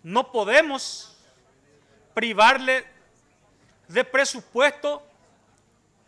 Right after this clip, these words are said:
al mayor causante de muertes en este país. Como ya lo hemos dicho, son cinco mil personas que están muriendo hoy al año de cáncer y debemos preocuparnos rápidamente.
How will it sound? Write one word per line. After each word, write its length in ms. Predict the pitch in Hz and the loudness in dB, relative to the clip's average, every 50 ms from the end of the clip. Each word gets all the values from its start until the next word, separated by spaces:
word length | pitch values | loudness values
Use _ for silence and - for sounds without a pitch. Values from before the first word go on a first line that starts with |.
| _ _ _ _ _ _ _ _ _ _ _ _ _ _ _ _ _ | _ _ _ _ _ _ _ _ _ _ _ _ _ _ _ _ _
al 220 | - 226 247 277 269 | 0 0 0 0 0
mayor 480 | 277 254 214 175 - 254 302 320 311 | -2 -2 -2 0 2 2 2 2 2
causante 580 | - 277 240 214 - - - 269 311 302 - 294 | 2 0 0 -2 -2 -2 -2 -2 0 -2 -2 -4
de 120 | 277 254 | -2 -2
muertes 560 | 220 214 226 269 294 294 - 262 233 - - - | -4 -4 -4 -6 -6 -6 -10 -14 -14 -14 -16 -16
en 140 | - 220 220 | -14 -12 -10
este 220 | 247 247 - 185 | -10 -10 -10 -10
país. 580 | 175 - 214 202 240 262 233 - - - - - _ _ _ _ _ _ _ _ _ _ _ _ _ _ _ _ _ _ _ _ _ _ _ _ | -8 -6 -4 -4 -4 -6 -10 -14 -16 -18 -20 -20 _ _ _ _ _ _ _ _ _ _ _ _ _ _ _ _ _ _ _ _ _ _ _ _
Como 200 | - 202 208 240 | -6 -6 -4 -4
ya 100 | 240 254 | -6 -6
lo 180 | 254 254 226 - | -6 -8 -6 -4
hemos 280 | 269 320 339 311 247 240 | -4 -4 -2 -2 -4 -4
dicho, 340 | 311 311 - 262 226 208 | -4 -6 -8 -10 -10 -10
son 260 | 185 - 233 262 262 240 - _ _ _ | -8 -8 -10 -10 -10 -14 -20 _ _ _
cinco 500 | - - - 262 269 285 269 - 254 233 | -18 -12 -10 -8 -8 -8 -10 -10 -10 -10
mil 200 | 214 233 302 302 | -10 -10 -10 -10
personas 320 | 247 277 - 254 254 294 | -12 -12 -12 -12 -12 -10
que 80 | 254 277 | -10 -10
están 180 | - 254 254 262 | -10 -10 -10 -10
muriendo 480 | 254 247 220 226 247 269 269 254 - | -10 -10 -8 -8 -10 -8 -10 -10 -10
hoy 300 | - 220 233 269 277 277 - _ _ - | -8 -8 -10 -10 -10 -14 -20 _ _ -10
al 220 | 202 208 202 196 | -10 -8 -4 -4
año 360 | 208 269 302 269 214 170 143 - _ _ _ _ _ _ _ _ _ _ _ _ _ _ _ _ _ _ _ _ _ _ _ _ _ _ _ | -4 -4 -4 -6 -10 -14 -16 -20 _ _ _ _ _ _ _ _ _ _ _ _ _ _ _ _ _ _ _ _ _ _ _ _ _ _ _
de 180 | - 190 190 - | -10 -8 -8 -4
cáncer 540 | - 185 196 208 208 - 233 226 226 233 - _ _ _ _ _ _ _ _ _ _ _ _ _ _ _ _ _ _ | -2 -2 -2 -2 -4 -6 -8 -8 -10 -12 -20 _ _ _ _ _ _ _ _ _ _ _ _ _ _ _ _ _ _
y 120 | - 208 208 | -16 -8 -4
debemos 360 | 196 185 185 202 214 233 214 | -2 -2 0 -2 -4 -6 -6
preocuparnos 680 | - 240 240 233 226 - _ - 196 220 233 220 185 151 | -6 -8 -8 -8 -10 -10 _ -4 -4 -4 -4 -8 -6 -4
rápidamente. 680 | 185 233 262 - 240 214 170 131 120 113 104 _ _ | -4 -4 -4 -6 -8 -8 -8 -8 -10 -14 -20 _ _